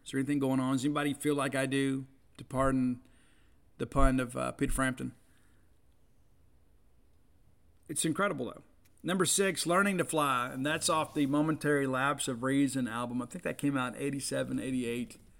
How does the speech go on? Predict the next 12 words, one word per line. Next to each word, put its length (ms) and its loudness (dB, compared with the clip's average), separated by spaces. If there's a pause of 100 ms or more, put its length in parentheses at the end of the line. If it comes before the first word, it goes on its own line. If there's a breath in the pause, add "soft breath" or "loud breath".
(440 soft breath)
And 140 0
it, 160 -2
it 440 -4
basically 580 4
allowed 320 4
a 60 2
lot 200 2
of 100 0
fans 600 -2
of 320 -6
my 400 2
generation 720 -2